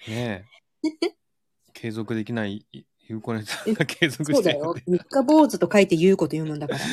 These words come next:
Speaker 1: <laughs> なるほど。
Speaker 2: <laughs>
Speaker 1: 三日坊主はゆうこという、その方ですね。
Speaker 2: お、とんちきちゃん。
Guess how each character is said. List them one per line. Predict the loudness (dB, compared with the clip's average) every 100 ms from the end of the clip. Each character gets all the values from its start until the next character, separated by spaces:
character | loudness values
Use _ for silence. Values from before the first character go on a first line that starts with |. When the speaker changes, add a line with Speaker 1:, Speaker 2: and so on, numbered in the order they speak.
| -4
Speaker 1:
<laughs> | -2
な | -4 -2
る |
ほ | -2
ど。 | -2 -2 -4 -8 _ _
Speaker 2:
<laughs> | _ -16 -12 -8 0 0 2 0 0 _ _ -14 -10 -10 -10
Speaker 1:
三 | -8 -8
日 | -6
坊 | -4 -4
主 | -4
は | -4
ゆ | -6
う | -6
こ | -10
と | -10
い | -14
う、 | -10 -10 -10 -18 _ _ _ _
そ | -12
の | -8
方 |
で | -4
す | -4
ね。 | -4 -4
Speaker 2:
お、 | -4 -4 -12 _ _ _ _ _ _ _ _
と | -2 0
ん | 2
ち | 0
き | -4
ち | 0
ゃ | 4 6 4
ん。 | 0